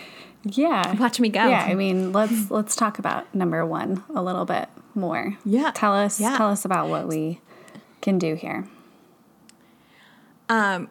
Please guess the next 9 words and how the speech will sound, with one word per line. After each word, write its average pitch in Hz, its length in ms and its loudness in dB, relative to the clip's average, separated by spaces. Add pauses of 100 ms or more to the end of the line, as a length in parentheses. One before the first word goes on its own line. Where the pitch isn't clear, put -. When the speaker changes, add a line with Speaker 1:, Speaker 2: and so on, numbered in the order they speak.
Speaker 2:
we 247 160 2
put 302 220 0
reducing 208 880 -2
animal 190 360 -4
meat 175 380 -6 (160)
as 208 220 -2
number 190 360 -2
one. 180 520 -2 (640)
Uh, 214 360 2